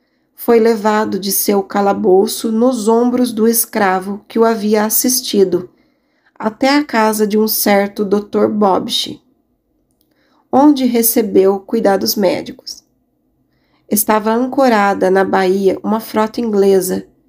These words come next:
enviada por Sir Richard Wilkins, que, ao ser informado dos sofrimentos e da atual situação do senhor Litigon, foi à terra recebê-lo, no dia seguinte,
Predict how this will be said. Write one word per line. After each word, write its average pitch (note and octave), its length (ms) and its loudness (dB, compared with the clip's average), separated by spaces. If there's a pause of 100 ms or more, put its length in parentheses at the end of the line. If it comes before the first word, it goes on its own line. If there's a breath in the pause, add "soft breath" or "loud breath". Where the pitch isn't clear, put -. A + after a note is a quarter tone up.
(500)
enviada A#3+ 640 2
por G3 300 0
Sir A#3+ 400 0 (160)
Richard A#3 720 0 (300)
Wilkins, F#3 800 -2 (840)
que, - 120 -2
ao B3+ 120 4
ser A#3+ 280 0
informado G3+ 760 0
dos F3+ 180 -4
sofrimentos B3+ 1080 -2
e G3 80 -2
da F#3+ 220 0
atual A3+ 360 -2
situação G3 800 0
do F3+ 80 -8
senhor F3+ 420 2
Litigon, G#3 580 -2 (600)
foi B3+ 340 2
à C4 140 2
terra G#3+ 460 -2 (100)
recebê-lo, G3+ 840 0 (520)
no B3+ 140 2
dia D4 160 4
seguinte, G3+ 760 -2